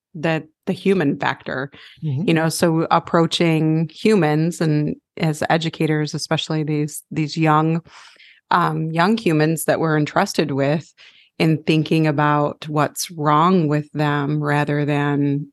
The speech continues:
Speaker 1: you know, building on what's right. So much right with them,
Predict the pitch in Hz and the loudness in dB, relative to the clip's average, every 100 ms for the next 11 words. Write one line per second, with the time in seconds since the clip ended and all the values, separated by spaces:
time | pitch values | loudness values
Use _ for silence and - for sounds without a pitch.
0 | _ - 151 147 139 - 151 147 143 151 | _ -6 -4 -4 -4 0 2 2 0 2
1 | 151 147 143 - - - _ _ 147 165 | 0 0 -2 -4 -8 -14 _ _ -4 -2
2 | 220 - - - _ _ - 180 165 - | -2 -4 -14 -16 _ _ -10 -8 -8 -4
3 | - 196 180 165 190 - - 185 165 156 | 2 4 4 4 2 0 0 0 0 -2
4 | 170 151 151 | 0 2 2